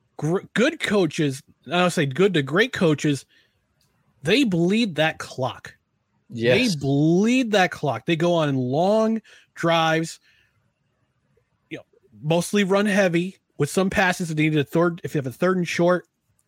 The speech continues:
Speaker 1: you know, you get, maybe do a play action pass or have another run. You bleed the clock. You absolutely just drain that clock and give, you give no chance for your opponent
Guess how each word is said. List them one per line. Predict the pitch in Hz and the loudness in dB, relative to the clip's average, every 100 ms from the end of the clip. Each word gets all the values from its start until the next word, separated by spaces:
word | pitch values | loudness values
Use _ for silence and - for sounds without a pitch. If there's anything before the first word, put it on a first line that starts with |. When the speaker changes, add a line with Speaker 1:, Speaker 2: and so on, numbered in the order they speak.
| - | -10
Speaker 1:
you | 139 | -6
know, | |
you | 120 | -2
get, | 143 131 | -2 0
maybe | 139 127 | 0 0
do | 135 147 | 0 0
a | 131 | 0
play | - 156 | 2 2
action | 156 - 165 | 2 0 -4
pass | 170 151 156 - | -2 -2 -4 -4
or | 131 113 - - - - - | -2 -2 -6 -16 -20 -20 -6
have | 143 | -4
another | 143 151 156 | 0 2 2
run. | 151 151 165 - - - | 2 2 -2 -6 -14 -2
You | 233 | -2
bleed | 190 190 240 302 | 0 0 0 0
the | 240 | -2
clock. | - - 240 - - - _ _ _ _ - | -6 -2 -2 -2 -10 -20 _ _ _ _ -6
You | 185 202 - | -4 -2 0
absolutely | 254 240 254 247 220 | 0 0 -2 0 -2
just | 185 151 | -2 -6
drain | - 151 196 269 | -4 0 2 2
that | 262 240 | 0 -2
clock | - 208 226 190 | -2 0 0 0
and | 165 156 | -2 -2
give, | 165 160 | -2 -4
you | 165 | -4
give | 175 185 135 | 0 -2 -2
no | 143 160 262 | 0 2 2
chance | 233 254 240 | 0 -2 -2
for | - 220 | -2 0
your | 208 | 0
opponent | 175 - 196 147 117 | 0 0 0 0 -2